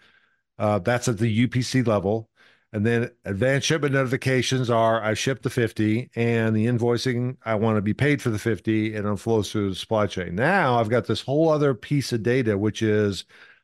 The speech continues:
I have the fifty or a million Pepsi cans. I thought it was a really b-, probably a better example. Does that go through traditional kind of E D I platforms? I've heard a lot about this thing called E P C I S from G S one. I bring practically,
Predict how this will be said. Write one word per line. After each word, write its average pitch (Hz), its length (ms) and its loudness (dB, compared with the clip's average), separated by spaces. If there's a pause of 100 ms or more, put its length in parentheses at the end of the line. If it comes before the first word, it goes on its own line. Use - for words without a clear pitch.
I 113 180 0
have 127 180 2
the 104 100 -2
fifty 127 480 0
or 107 80 2
a 101 40 2
million 117 400 0
Pepsi 117 340 -6
cans. 98 300 0
I 98 40 0
thought 113 160 0
it - 20 -2
was 95 100 -4
a 101 60 -2
really 104 240 0
b-, 101 100 -2 (200)
probably 117 240 0
a - 20 -4
better 104 200 0
example. 104 640 -2 (800)
Does 127 220 -2
that 156 300 0
go 175 200 4
through 175 320 0
traditional 139 840 -2
kind 120 280 -2
of 107 80 -6
E 101 140 -8
D 95 180 -2
I 135 140 2
platforms? 170 680 0
I've 120 160 0
heard 127 200 -4
a 110 60 0
lot 113 260 2
about 117 300 0
this 117 180 -4
thing 123 260 -2
called 110 460 0
E 127 140 -4
P 127 180 -4
C 123 280 -2
I 113 120 2
S 131 300 2
from 113 260 -2
G 110 220 0
S 98 180 -2
one. 160 400 2
I 135 80 -2
bring 117 360 -2
practically, 117 840 0